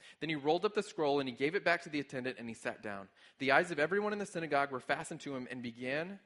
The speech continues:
by saying to them, "Today this scripture is fulfilled in your hearing." Jesus takes this messianic prophecy of the prophet Isaiah,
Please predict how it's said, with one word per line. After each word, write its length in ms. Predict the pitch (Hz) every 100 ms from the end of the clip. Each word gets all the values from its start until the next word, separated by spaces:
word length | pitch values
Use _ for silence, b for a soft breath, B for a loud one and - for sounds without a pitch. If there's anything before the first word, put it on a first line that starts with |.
| _ -
by 100 | 113
saying 360 | - 123 127
to 120 | 123 117
them, 280 | 107 95 92 _ _ B B B -
"Today 480 | 135 120 131 165 185 156
this 160 | 156 202
scripture 380 | - 139 - 135
is 200 | 127 -
fulfilled 600 | 117 - 143 117 104 101 b b b
in 100 | 113
your 140 | 104
hearing." 360 | - 110 92 87 _ _ _ _ _ _ _ _ _ _ _ _ _ B B
Jesus 300 | 202 226 -
takes 220 | 202 190
this 160 | 160
messianic 640 | 147 151 170 170 151 147 -
prophecy 460 | 147 143 147 - 131
of 80 |
the 60 | 113
prophet 320 | - 139 135
Isaiah, 460 | 127 113 120 113